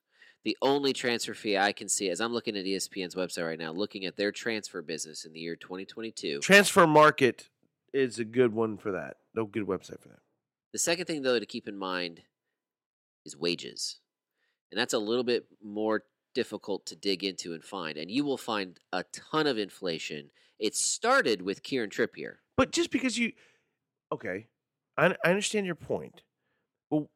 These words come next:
Speaker 2: I guess my, what I would say to this is, like, you still gotta bring in new players. They haven't been bringing in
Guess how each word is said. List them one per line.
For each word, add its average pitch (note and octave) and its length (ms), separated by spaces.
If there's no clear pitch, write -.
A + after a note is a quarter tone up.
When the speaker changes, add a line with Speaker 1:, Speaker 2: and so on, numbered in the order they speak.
Speaker 2:
I E3 120
guess G3+ 240
my, D#3+ 180
what D3 180
I D3+ 80
would D3 140
say G#2+ 200
to G2+ 200
this A#2 340
is, F2 220
like, F3 200
you F#3+ 80
still C#4 180
gotta G3+ 140
bring F3 140
in D3 60
new C3 100
players. D#3+ 360
They G#3 140
haven't A3+ 180
been F3 160
bringing D3 260
in F#3 140